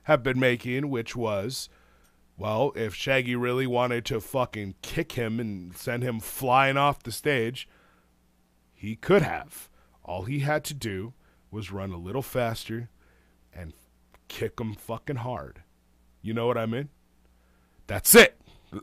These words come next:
That's, that's all he had to do. You know, but obviously, just being, just wilding the fuck out,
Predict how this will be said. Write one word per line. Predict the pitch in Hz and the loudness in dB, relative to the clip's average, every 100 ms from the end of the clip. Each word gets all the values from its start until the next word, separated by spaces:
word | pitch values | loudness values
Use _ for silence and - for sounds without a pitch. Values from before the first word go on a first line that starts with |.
| - | -2
That's, | 147 131 | -2 -2
that's | - 147 202 | -2 4 12
all | 240 | 12
he | 254 | 12
had | 240 | 12
to | 226 | 12
do. | 185 269 113 - _ _ _ _ _ _ _ _ _ _ - | 8 4 4 -2 _ _ _ _ _ _ _ _ _ _ -6
You | 127 | -2
know, | 127 123 147 | 2 2 0
but | - 135 | 4 10
obviously, | 160 180 190 - 160 151 156 - _ _ _ _ | 10 10 6 4 2 2 0 -4 _ _ _ _
just | - 135 98 | -4 -4 -2
being, | 139 143 135 123 | 2 2 0 -4
just | 120 - | -8 -4
wilding | 117 135 147 147 | 4 8 8 8
the | 143 | 4
fuck | - 151 147 143 | 2 2 4 2
out, | 127 127 | 2 2